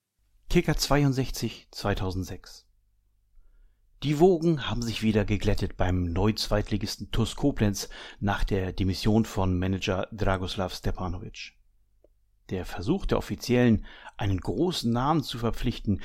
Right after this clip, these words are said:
in der Hoffnung, damit auch an die großen Sponsoren zu kommen, ist grandios gescheitert. "Er ist ein netter Kerl, aber er hat es hier weder geschafft, bestehende Kontakte zu pflegen,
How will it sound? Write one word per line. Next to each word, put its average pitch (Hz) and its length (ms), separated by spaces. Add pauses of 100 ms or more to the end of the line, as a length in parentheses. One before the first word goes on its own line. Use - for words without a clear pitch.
(160)
in 104 140
der 95 140
Hoffnung, 110 320
damit 101 260
auch 123 160
an 104 140
die 92 100
großen 110 500
Sponsoren 110 600
zu - 160
kommen, 107 340 (500)
ist - 200
grandios 95 520
gescheitert. - 640 (840)
"Er 127 160
ist - 180
ein 120 140
netter 113 300
Kerl, 107 480 (580)
aber 92 560
er 95 140
hat 107 100
es 113 120
hier 104 140
weder 113 200
geschafft, - 560 (260)
bestehende 117 500
Kontakte - 460
zu - 160
pflegen, 120 540